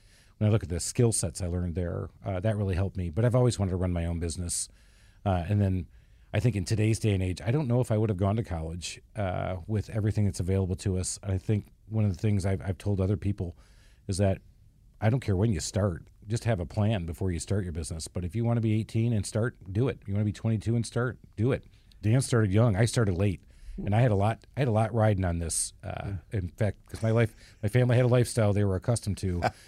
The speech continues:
Speaker 2: Oh, I'm
Speaker 1: and for
Speaker 2: sure.
Speaker 1: four years with Chris not making any money, uh, he heard a lot
Speaker 2: And the
Speaker 1: about that.
Speaker 2: benefits and all that, right? All the
Speaker 1: <laughs> Yeah, yeah.
Speaker 2: benefits. Yeah. Well, your trajectory of your life is, is very interesting. You've, you've t-,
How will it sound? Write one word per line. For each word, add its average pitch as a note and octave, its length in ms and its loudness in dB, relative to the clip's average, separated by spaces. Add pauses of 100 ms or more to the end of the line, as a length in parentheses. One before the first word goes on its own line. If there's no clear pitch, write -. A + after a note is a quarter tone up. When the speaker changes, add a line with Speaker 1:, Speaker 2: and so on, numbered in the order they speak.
Speaker 2:
Oh, A2+ 80 0
I'm G#2+ 140 6
Speaker 1:
and G#2 120 4
for C#3 100 0
Speaker 2:
sure. C#3+ 160 2
Speaker 1:
four B2+ 160 4
years A#2+ 320 2
with F#2 120 -6
Chris - 220 -2
not A2+ 160 2
making A2 240 0
any A#2 120 2
money, A2+ 360 4 (480)
uh, G2+ 140 0
he F#2 160 2
heard A2+ 160 4
a - 20 2
lot G#2 140 6
Speaker 2:
And A2 100 6
the - 80 8
Speaker 1:
about - 40 6
that. C3+ 320 2
Speaker 2:
benefits D3+ 320 0
and B2 140 2
all B2+ 160 2
that, C3+ 320 2
right? D3 320 2
All A2+ 160 0
the A#2+ 80 -4
Speaker 1:
<laughs> G#2+ 60 0
Yeah, G#2+ 80 2
yeah. A#2+ 80 4
Speaker 2:
benefits. C3 360 -2
Yeah. A#2+ 80 -6 (400)
Well, D3+ 120 2
your A#3+ 140 0
trajectory D3 760 2
of A2+ 100 0
your C#3+ 220 0
life C3+ 540 -2 (340)
is, A#2+ 280 0
is A#2 240 -2
very C#3 300 0
interesting. A2+ 600 -4 (100)
You've, D3+ 260 -2
you've C#3 300 -4
t-, - 100 -20